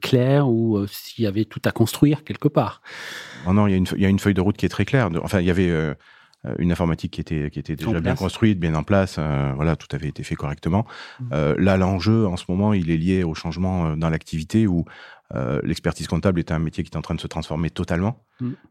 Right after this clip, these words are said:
Speaker 2: Euh, voilà, il y a des nouvelles choses qui arrivent, il y a des nouvelles directives qui arrivent, des nouvelles lois, notamment la facturation électronique qui va changer énormément la donne,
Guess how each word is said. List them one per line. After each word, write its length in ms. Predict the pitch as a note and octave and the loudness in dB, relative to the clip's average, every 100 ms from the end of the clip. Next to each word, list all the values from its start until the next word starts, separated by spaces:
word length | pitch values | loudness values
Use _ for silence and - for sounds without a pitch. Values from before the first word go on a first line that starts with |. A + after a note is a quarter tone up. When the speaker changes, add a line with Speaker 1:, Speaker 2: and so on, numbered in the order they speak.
| - | -8
Speaker 2:
Euh, 360 | D#2 D2+ C#2+ C#2+ | -4 -2 -4 -4
voilà, 180 | D2+ F#2 | -2 -2
il 60 | |
y 40 | C#2 | -4
a 40 | |
des 160 | C2 C#2 | -6 -6
nouvelles 520 | D2+ F2 F#2 F2+ E2+ | -2 0 0 0 0
choses 220 | - F2 | -2 -4
qui 100 | - | -2
arrivent, 160 | F2 G2+ | 0 0
il 20 | |
y 40 | |
a 20 | D2 | -2
des 60 | |
nouvelles 220 | D2 D#2 | -4 -6
directives 380 | D2 F2+ F2+ F2+ | -4 -4 -4 -8
qui 120 | - | -6
arrivent, 280 | F2+ G2 G#2 | -2 0 -2
des 60 | D#2+ | -2
nouvelles 220 | D2+ D#2+ | -4 -2
lois, 300 | E2 F#2+ G2+ | -2 0 -2
notamment 300 | E2 C#2 D#2+ | -4 -8 -8
la 80 | D#2+ | -8
facturation 360 | - D2+ - | -8 -8 -6
électronique 400 | D2+ C#2+ E2+ G2+ - | -6 -6 -4 -4 -6
qui 100 | C#2+ | -12
va 120 | D2 | -10
changer 340 | - D2+ D2+ - _ _ - | -8 -6 -6 -10 _ _ 0
énormément 500 | A#2 F#2+ F2+ F2+ F2+ | 2 2 2 0 0
la 120 | E2+ | 0
donne, 260 | G2+ D#2 | -2 -4